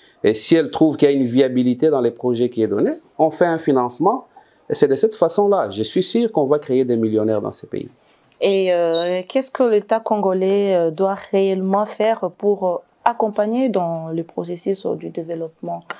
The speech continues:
Speaker 2: de, du pays ?
Speaker 1: Ah, mais l'État, euh, l'État a beaucoup à faire, hein. L'État congolais ne doit pas simplement se limiter à légiférer. Il faut, en plus de la législation, il faut agir. Agir, c'est soutenir, euh,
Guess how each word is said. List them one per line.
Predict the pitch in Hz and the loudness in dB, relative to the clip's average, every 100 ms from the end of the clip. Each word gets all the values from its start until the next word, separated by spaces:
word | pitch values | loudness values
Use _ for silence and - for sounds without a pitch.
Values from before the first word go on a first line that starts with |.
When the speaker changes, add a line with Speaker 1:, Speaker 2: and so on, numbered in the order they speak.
| - - - | -18 -20 -8
Speaker 2:
de, | 160 156 151 151 - | -4 -2 -2 -2 -4
du | 165 156 | -6 -12
pays ? | - 156 160 _ - - _ _ _ _ | -10 -10 -10 _ -20 -20 _ _ _ _
Speaker 1:
Ah, | - 147 | 0 2
mais | 123 113 | 2 2
l'État, | 113 151 156 143 110 95 95 - | 2 2 2 2 0 0 -4 -6
euh, | |
l'État | 113 - 135 | -6 -2 0
a | 131 | 0
beaucoup | 123 123 113 | 0 0 2
à | 107 | 0
faire, | - 160 147 110 | 2 2 2 0
hein. | 117 123 - | -4 -8 -10
L'État | - 107 123 127 | -6 -2 0 0
congolais | 117 113 113 120 117 110 110 _ _ _ _ _ _ - | 0 2 4 4 2 0 -2 _ _ _ _ _ _ -4
ne | 101 | 0
doit | 117 113 | 2 2
pas | 131 | 0
simplement | - - 151 143 127 123 123 | 0 0 0 2 2 2 0
se | - 123 | 0 0
limiter | 113 110 107 113 113 | 2 2 0 2 2
à | |
légiférer. | 107 107 98 95 92 113 131 165 127 - _ _ _ _ _ _ _ | 2 0 0 -4 -2 0 2 0 -2 -8 _ _ _ _ _ _ _
Il | 98 | -8
faut, | - 123 | 0 0
en | 117 | 0
plus | 107 139 135 | 0 0 4
de | |
la | 120 | 2
législation, | 107 113 110 - 101 - 143 | 2 0 -2 -4 -2 0 0
il | 123 | 0
faut | - 135 - - | 0 0 0 -2
agir. | 117 110 107 107 95 98 _ _ _ _ _ _ | -2 -2 -2 0 0 -4 _ _ _ _ _ _
Agir, | - 113 110 139 135 | -2 0 2 2 0
c'est | - 113 | 0 -2
soutenir, | - 139 131 131 127 135 131 123 | -2 -4 2 2 2 2 2 2
euh, | 107 | 0